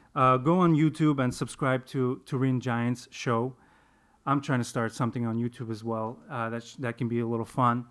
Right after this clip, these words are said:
Not a little fun. Hopefully it's gonna be a lot of fun. It was, it's, it's gonna be a,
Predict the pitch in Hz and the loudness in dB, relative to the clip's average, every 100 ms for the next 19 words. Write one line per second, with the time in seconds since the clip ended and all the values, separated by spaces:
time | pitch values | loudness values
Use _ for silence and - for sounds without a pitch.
0 | _ _ _ _ _ _ _ 117 110 107 | _ _ _ _ _ _ _ -12 -10 -6
1 | 113 104 113 107 123 110 117 - 110 107 | -8 -6 -8 -8 -6 -6 -6 -6 -6 -6
2 | 117 104 107 120 113 - 110 110 127 113 | -6 -6 -2 -2 -2 -4 -6 -6 -6 -8
3 | 110 117 - 170 156 165 190 180 175 - | -8 -12 -16 -14 -12 -12 -12 -14 -16 -16
4 | 170 175 135 147 131 131 117 | -10 -8 0 2 2 2 0